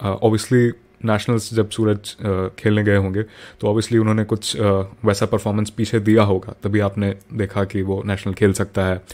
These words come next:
और आपने अपनी team से represent करने के लिए उन्हें choose किया। तो ये सीढ़ी जो एक है कि कैसे step by step आगे बढ़ना है, तो वो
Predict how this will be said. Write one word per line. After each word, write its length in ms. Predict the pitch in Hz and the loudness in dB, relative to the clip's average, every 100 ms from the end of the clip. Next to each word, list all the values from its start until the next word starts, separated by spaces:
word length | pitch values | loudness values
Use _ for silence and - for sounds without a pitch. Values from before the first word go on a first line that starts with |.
| - | -8
और 100 | - | -4
आपने 220 | 95 104 | -4 -2
अपनी 200 | 98 104 | -2 -2
team 200 | 98 104 | 0 0
से 100 | 98 | 0
represent 360 | 101 101 98 95 | -2 -2 -2 -2
करने 220 | - 101 | -2 -4
के 100 | 92 | -2
लिए 80 | 98 | -2
उन्हें 180 | 95 95 | -4 -6
choose 260 | - 101 | -2 -2
किया। 200 | - 98 - - - - - | -2 -4 -4 -8 -20 -10 0
तो 60 | |
ये 440 | 117 117 143 151 - _ - | 2 6 6 4 0 _ -4
सीढ़ी 340 | 123 117 139 | 2 4 4
जो 300 | 135 131 127 113 | 4 2 2 -2
एक 140 | 110 | -2
है 220 | 113 110 | 0 0
कि 200 | 104 104 | 0 -2
कैसे 420 | 95 98 110 104 104 - - | -2 0 4 4 2 -6 -6
step 220 | - 110 | 0 0
by 160 | 104 101 | 0 -2
step 200 | 110 104 | -2 0
आगे 180 | 101 104 | 0 2
बढ़ना 320 | 101 95 90 | 0 0 -2
है, 100 | 101 | -4
तो 300 | - 104 101 - | -2 -2 -2 0
वो 260 | 117 131 | 2 2